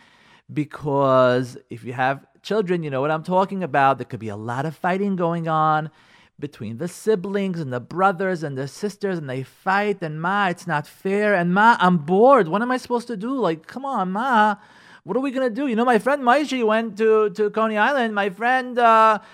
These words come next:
Shifra is going out. So, like, whoa, what do we do? What do we do? Okay, let me just tell you the most important thing.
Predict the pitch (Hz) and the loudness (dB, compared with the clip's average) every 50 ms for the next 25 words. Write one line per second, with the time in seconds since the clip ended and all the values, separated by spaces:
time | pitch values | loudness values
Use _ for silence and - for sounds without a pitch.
0 | - - _ - - 220 247 269 269 - 247 233 214 208 202 208 214 226 220 214 | -20 -20 _ -6 0 0 0 0 2 2 4 6 8 8 6 6 4 2 -2 -4
1 | 185 185 196 220 214 220 220 220 220 208 196 - - 208 247 269 247 233 - 180 | -4 -2 0 2 2 2 2 0 -4 -6 -8 -6 -4 0 0 2 0 0 -2 -8
2 | 165 196 196 196 190 190 _ _ _ _ _ - 156 165 190 208 214 208 185 160 | -8 -6 -6 -6 -6 -10 _ _ _ _ _ -12 -6 -4 -2 0 0 0 0 0
3 | 160 190 202 202 202 202 196 180 214 208 202 160 139 151 151 165 180 190 185 196 | -2 -2 -2 -2 -2 -2 -2 0 0 0 0 0 -4 -6 -8 -6 -4 -2 -2 -2
4 | 202 185 185 156 143 - _ _ _ _ _ _ _ - - 156 127 123 _ _ | -2 -2 -4 -4 -6 -10 _ _ _ _ _ _ _ -12 -10 -8 -8 -10 _ _
5 | _ _ - 156 165 202 196 196 185 180 - 156 156 147 143 147 131 135 131 127 | _ _ -10 -8 -6 -6 -6 -8 -10 -10 -12 -10 -10 -8 -8 -8 -10 -10 -8 -10
6 | 131 127 - - 135 123 120 - 123 120 117 117 - 123 117 113 - - 120 110 | -10 -10 -12 -12 -14 -14 -14 -14 -12 -12 -12 -10 -12 -12 -14 -14 -12 -12 -12 -12
7 | 117 113 | -14 -16